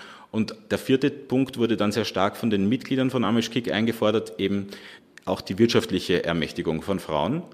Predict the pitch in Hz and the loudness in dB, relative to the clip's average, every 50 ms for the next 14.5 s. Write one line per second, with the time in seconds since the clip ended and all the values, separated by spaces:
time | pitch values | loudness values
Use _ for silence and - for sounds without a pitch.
0 | - - - 87 87 82 - 175 170 - 87 - 90 87 - - 98 101 98 - | -18 -8 -4 -2 -2 -2 -2 -4 -4 -4 -4 -4 -6 -6 -4 -4 -4 -2 -4 -6
1 | - - - - - - - - - - 101 - - - - 139 135 143 113 117 | -8 -14 -20 -20 -18 -10 -6 -6 -4 -4 -4 -4 -2 -2 0 2 4 4 6 6
2 | 107 - 113 107 110 104 - - - - 82 78 87 104 107 101 98 95 - - | 4 4 2 2 0 0 -2 -6 -6 -2 0 2 2 2 2 2 0 0 0 0
3 | 113 104 95 90 101 117 117 - - 131 151 147 - - - - 90 95 92 87 | 0 2 2 4 4 4 4 2 0 -2 -2 -2 -6 -8 -6 0 2 4 4 4
4 | 71 - - - - - - - - - _ - 98 95 92 - 90 104 101 107 | 2 -2 -8 -14 -16 -18 -20 -20 -20 -16 _ -4 -2 -2 0 0 0 0 2 2
5 | 107 98 87 90 90 101 110 120 107 85 104 113 98 - - 107 107 110 104 - | 2 2 4 2 4 4 4 4 4 2 0 -2 -2 0 2 4 4 4 2 0
6 | 98 - - - 98 95 92 85 92 101 110 117 113 113 110 104 101 87 101 - | -2 -4 -2 -2 0 2 4 4 4 4 2 2 0 0 -2 -2 -2 -2 -4 -4
7 | - 101 - - 92 101 101 - 110 - 80 95 104 101 - 107 107 107 104 - | -4 -2 0 0 2 2 2 2 2 2 2 0 -2 0 0 0 0 0 0 -2
8 | 101 90 - - 117 127 - - - - 101 90 85 98 101 101 104 101 101 - | -2 -4 -2 0 0 0 -2 -2 -6 -8 -6 -4 0 0 2 2 0 -2 -6 -4
9 | 85 95 92 95 98 92 - - - - - - - 82 90 95 95 90 - - | -2 0 0 0 0 -2 -6 -10 -18 -20 -18 -8 -4 -2 0 0 0 -2 -4 -2
10 | 101 92 - - - 73 80 87 104 104 92 78 - 90 90 90 87 80 90 95 | -2 -2 -2 -2 -2 -2 -2 0 -2 -2 -2 -4 -4 -2 -2 0 0 0 0 0
11 | 95 95 - - 76 95 95 101 - 104 101 104 98 98 107 95 101 95 - - | -2 -2 -2 -2 -2 -2 -2 -2 -2 -2 -2 -2 -2 -4 -4 -4 -6 -6 -4 -4
12 | 101 95 98 90 90 - 87 85 - - 90 87 - 85 73 78 95 95 98 95 | -2 -2 -2 -2 0 0 0 0 0 -2 -6 -4 -2 -2 -2 0 0 -2 -2 -2
13 | - 90 - - 92 87 - 107 104 - - - - - - - 90 90 87 - | -4 -4 -4 -2 -2 -2 -2 -6 -8 -8 -10 -18 -18 -14 -10 -8 -6 -6 -6 -8
14 | - - - 123 117 123 117 - - | -8 -6 -4 -4 -2 0 0 0 0